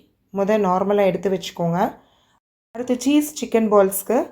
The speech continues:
சீஸ் கியூப்ஸ் வந்து விக்குது. நம்ம கடைகள்ல எத்தனை கியூப் வேணாலும் வாங்கிக்கலாம். விலை கம்மி தான். அதை வந்து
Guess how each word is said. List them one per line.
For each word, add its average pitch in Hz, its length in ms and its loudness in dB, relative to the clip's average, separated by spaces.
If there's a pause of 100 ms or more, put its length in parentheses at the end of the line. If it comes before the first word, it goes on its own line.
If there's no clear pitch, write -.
(380)
சீஸ் 294 340 0
கியூப்ஸ் 254 440 0
வந்து 208 200 2
விக்குது. 208 360 0
நம்ம 220 160 2
கடைகள்ல 202 440 2
எத்தனை 202 280 0
கியூப் 220 260 -2
வேணாலும் 185 400 0
வாங்கிக்கலாம். 180 500 0
விலை 208 240 2
கம்மி 185 360 0
தான். 170 240 0 (540)
அதை 214 220 4
வந்து 214 220 2